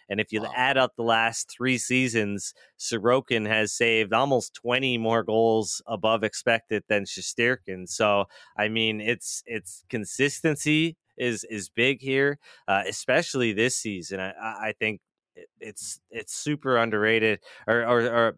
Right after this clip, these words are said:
Speaker 1: it's kind of not talked about enough how consistent he's been.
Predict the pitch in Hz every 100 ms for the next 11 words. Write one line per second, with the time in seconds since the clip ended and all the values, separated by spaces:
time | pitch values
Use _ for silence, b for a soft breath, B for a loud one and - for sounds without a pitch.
0 | _ - 120 - - _ _ 147 156 123
1 | 98 _ _ _ - 131 123 - 131 131
2 | 117 117 101 98 120 - 113 117 113 98
3 | - 123 - 101 98 101 - 117 117